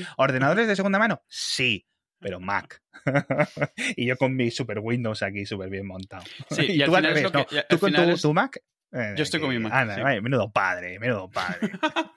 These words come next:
Speaker 2: <laughs> A ver, eh, lo decía el otro día, o sea, a ver,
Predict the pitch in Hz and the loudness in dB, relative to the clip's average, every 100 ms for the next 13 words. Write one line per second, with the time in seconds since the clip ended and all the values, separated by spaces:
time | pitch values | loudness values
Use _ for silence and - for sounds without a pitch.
0 | - 127 - 127 - 135 160 - 123 - | -10 -10 -8 -12 -4 0 0 0 -6 -10
1 | - 143 127 - 151 170 156 117 117 - | -4 -2 -2 -2 -2 -2 -4 -4 -2 -4
2 | - 117 113 120 - | -6 -2 0 0 -2